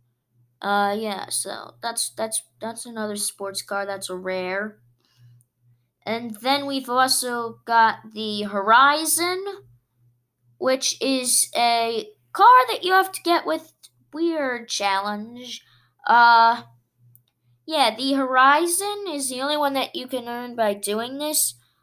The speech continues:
Uh, well, it's based off of the Nissan G T R Skyline. Yeah, and it's the only one that you can earn this way.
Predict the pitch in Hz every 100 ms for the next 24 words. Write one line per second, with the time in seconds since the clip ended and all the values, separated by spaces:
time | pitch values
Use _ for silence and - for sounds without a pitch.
0 | _ - 214 233 233 - - 269 262 -
1 | 247 269 - 349 427 - 302 302 262 247
2 | 240 262 269 269 262 254 254 254 - 247
3 | 233 233 - - 220 214 226 247 262 277
4 | 285 285 _ _ _ _ _ _ _ _
5 | _ _ _ - 226 196 - 240 262 262
6 | 277 302 359 381 330 302 302 - 277 269
7 | 262 269 269 233 208 202 - 196 196 196